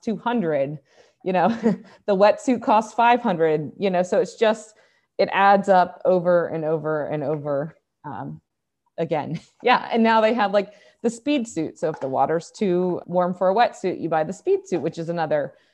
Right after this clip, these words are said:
two hundred bucks. And so it's just, you know, it adds up. It's not cheap. And I think that is a goal, um, especially with U S A Triathlon, to make it more accessible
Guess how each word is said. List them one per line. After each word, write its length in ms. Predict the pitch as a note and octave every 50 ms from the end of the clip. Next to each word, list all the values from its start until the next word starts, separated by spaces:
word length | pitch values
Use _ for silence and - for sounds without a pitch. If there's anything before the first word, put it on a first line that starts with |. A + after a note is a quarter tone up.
| _ _ _
two 100 | - A#3
hundred 220 | G3+ F3 E3+ E3
bucks. 300 | - F3 D3+ - - -
And 120 | F3+ E3+ F3
so 140 | - G#3 G3
it's 140 | G3 G3 -
just, 220 | B3 C4 C4 -
you 120 | A#3+ B3 B3
know, 160 | G3 F#3 - -
it 120 | - C#4+ B3
adds 260 | A3+ A#3 B3+ A3+ G3+
up. 200 | A3 G3 F3+ -
It's 220 | - F#3 F3+ -
not 260 | G3 G3 F#3+ D#3 - -
cheap. 280 | - G3+ F#3+ F3 F3+
And 100 | F3 E3 E3
I 80 | E3+
think 280 | E3 - G3+ F#3+ F#3 F#3+
that 180 | F#3 F3+ E3+ E3
is 160 | E3+ F3+ F3
a 40 | F3
goal, 560 | D#3 - E3+ D#3+ D#3 D3+ D3+ D3+ D3+ - - _ _ _ _ _ _
um, 280 | - E3 D#3+ D3+ D3+ -
especially 320 | F#3+ - - B3 B3 A3+
with 160 | F#3+ F3+ F3+ -
U 120 | F#3 F3+
S 140 | F3 E3 -
A 80 | D#3 D#3
Triathlon, 640 | - D#3 D3 C#3+ C#3+ - - C#3+ C#3+ C#3+ D3+ D#3 _ -
to 560 | - F#3+ E3 D#3+ E3 D#3+ D#3 D#3 D#3+ D#3 D3+ - _ _ _ _ _ _ -
make 240 | F#3+ G3+ G#3 G#3 G#3+
it 100 | - -
more 160 | F#3 F3+ E3
accessible 800 | C#3+ - - - D#3+ D#3 - - D#3+ C3 D3+ D3 C#3+ D3+ - -